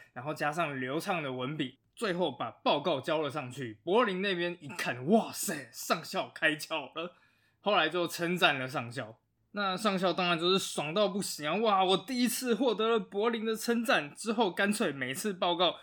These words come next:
都请佐尔格来代打。接着呢，给上校的嘉奖信一封接着一封过来。后来到了一九三八年，一封来自柏林的消息震动了整个大使馆：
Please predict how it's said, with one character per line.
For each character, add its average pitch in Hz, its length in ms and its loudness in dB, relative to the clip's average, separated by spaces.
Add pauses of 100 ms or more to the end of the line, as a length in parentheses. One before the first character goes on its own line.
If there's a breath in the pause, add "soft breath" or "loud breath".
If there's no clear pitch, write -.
(140)
都 208 160 4
请 139 240 -2
佐 151 260 4
尔 131 80 2
格 131 140 0
来 127 160 2
代 151 200 4
打。 113 240 -6 (280 loud breath)
接 285 160 0
着 285 100 0
呢， 214 180 0
给 143 140 -2
上 202 240 0
校 202 160 2
的 160 80 2
嘉 196 300 2
奖 131 240 -2
信 147 300 -4
一 220 100 2
封 175 340 0
接 170 180 0
着 160 200 -2
一 185 80 -4
封 160 260 -4
过 135 240 -2
来。 117 240 -8 (140 loud breath)
后 320 160 2
来 208 80 4
到 220 140 2
了 175 140 0
一 208 140 -4
九 147 180 -4
三 156 300 -2
八 143 200 4
年， 120 280 -6
一 214 80 -4
封 - 320 -4
来 131 160 -2
自 185 160 -4 (160)
柏 135 160 -2
林 175 140 0
的 180 100 0
消 160 180 -2
息 127 320 -8
震 127 280 -4
动 127 200 -4
了 117 120 -10
整 120 240 -8
个 123 100 -8
大 135 240 0
使 135 220 -8
馆： 147 200 -2